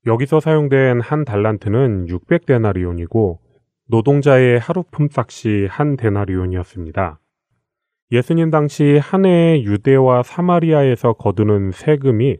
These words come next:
총 육백 달란트였다는 것을 생각해 본다면 여기서 이야기하는 일만 달란트는 도저히 갚을 수 없는 금액이라고 생각할 수 있습니다. 상상조차 할 수 없는 능력 밖의 금액을 탕감받은 것이죠.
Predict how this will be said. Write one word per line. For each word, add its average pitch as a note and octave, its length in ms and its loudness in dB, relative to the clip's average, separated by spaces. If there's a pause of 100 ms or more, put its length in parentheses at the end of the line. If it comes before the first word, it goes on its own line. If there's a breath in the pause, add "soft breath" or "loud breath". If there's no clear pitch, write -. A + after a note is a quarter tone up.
(460)
총 E3+ 520 0
육백 G2+ 400 -2
달란트였다는 C#3+ 840 0
것을 G2+ 440 0
생각해 C#3 500 -4
본다면 F#2 640 -4 (380)
여기서 C#3 440 0
이야기하는 A2 920 -2
일만 C#3+ 380 0
달란트는 G#2+ 640 -2 (320)
도저히 D3+ 500 2
갚을 - 400 -6
수 D#3 140 -2
없는 B2 300 0
금액이라고 G2 840 -2
생각할 B2 480 -4
수 - 180 -6
있습니다. E2 640 -6 (460)
상상조차 F#3 720 -2
할 D3+ 100 2
수 C#3+ 160 -2
없는 A2+ 500 -2
능력 A2 440 -2
밖의 G#2+ 340 -2
금액을 F2+ 580 -4
탕감받은 B2+ 600 -2
것이죠. F2+ 540 -6